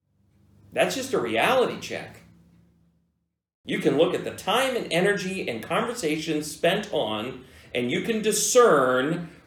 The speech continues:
just as fact, are we offense or are we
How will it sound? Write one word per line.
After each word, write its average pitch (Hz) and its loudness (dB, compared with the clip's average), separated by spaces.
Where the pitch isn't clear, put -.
just 139 0
as 180 4
fact, 170 2
are 120 4
we 120 -2
offense - 2
or 143 4
are 127 6
we 131 -6